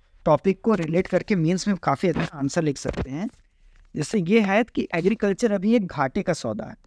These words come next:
फार्मर्स हमेशा गरीब है, जितना उनको पैसा लग जाता है उतना उनका रिटर्न आ नहीं पाता। तो ऑर्गेनिक फार्मिंग एक बहुत अच्छा तरीका है उनके इनकम को बढ़ाने का। जैसे प्रधानमंत्री का एक, अ, प्री-,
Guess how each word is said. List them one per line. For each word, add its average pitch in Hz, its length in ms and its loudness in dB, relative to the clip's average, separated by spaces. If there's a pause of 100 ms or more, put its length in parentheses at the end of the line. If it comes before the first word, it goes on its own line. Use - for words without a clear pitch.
(460)
फार्मर्स 170 540 2
हमेशा 170 300 2
गरीब 160 340 -2
है, 185 120 2
जितना 160 400 -2
उनको 156 300 -4
पैसा 151 300 0
लग 147 300 2
जाता 170 320 2
है 160 40 4
उतना 165 240 0
उनका 170 220 2
रिटर्न 151 440 0
आ 147 120 2
नहीं 139 140 2
पाता। - 340 -10 (400)
तो 196 60 2
ऑर्गेनिक 151 640 0
फार्मिंग 185 500 0 (160)
एक 190 180 -2
बहुत 147 320 -2
अच्छा 190 260 -4
तरीका 151 460 0
है 170 160 -4 (420)
उनके 165 480 2 (420)
इनकम 185 360 4
को 233 200 2
बढ़ाने 151 400 0
का। 262 120 -6
जैसे 151 260 0
प्रधानमंत्री 165 760 0
का - 280 0
एक, 160 160 -6
अ, - 40 -20 (1400)
प्री-, 170 360 0